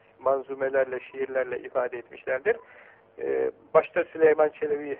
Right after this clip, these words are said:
hep herkes hatırlıyor. Efendim Bursalı mübarek Süleyman Çelebi Hazretleri, Allah şefaatine erdirsin. O cennet mekan, mübarek zat ne kadar güzel,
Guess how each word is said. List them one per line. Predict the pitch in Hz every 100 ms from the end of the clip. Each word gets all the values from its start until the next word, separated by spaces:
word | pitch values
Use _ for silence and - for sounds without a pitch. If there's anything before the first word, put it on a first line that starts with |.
| -
hep | 143
herkes | - 147 - 135 123
hatırlıyor. | 127 127 131 127 165 226 - - - -
Efendim | 131 127 131 135 135
Bursalı | 147 - 131 180 196 - - - -
mübarek | 139 135 123 160 196 - - -
Süleyman | 139 135 131 127 -
Çelebi | 127 123 123
Hazretleri, | 123 120 123 - 131 180 220 - - -
Allah | 139 131
şefaatine | - 139 135 131 - 135
erdirsin. | 135 127 127 - 123 - 214 208 - - -
O | 147
cennet | 143 139 143 143 - - -
mekan, | 131 - 175 240 - _ -
mübarek | 135 135 131 127 -
zat | 165 208 208
ne | 160
kadar | 165 151
güzel, | 135 131 180 220